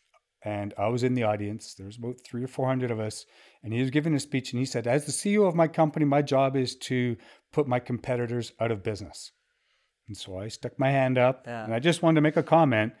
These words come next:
Speaker 1: but we got into a, an em-, it was not embarrassing, but it was certainly awkward for the audience to watch two guys argue about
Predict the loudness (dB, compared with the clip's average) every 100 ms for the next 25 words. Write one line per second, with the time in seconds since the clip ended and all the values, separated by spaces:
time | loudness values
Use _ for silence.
0 | -20 -16 -12 -8 2 4 6 6 6 4
1 | 2 2 0 -8 _ _ _ -2 0 0
2 | -4 _ _ -10 -6 -6 -10 _ -8 -4
3 | -2 -2 -4 -4 -4 -2 0 0 0 -2
4 | 2 2 2 0 -4 -6 0 2 2 -2
5 | -8 -6 0 0 -2 -8 -4 0 2 2
6 | 2 -2 -10 -16 _ _ _ 4 4 2
7 | -2 -2 0 -2 -4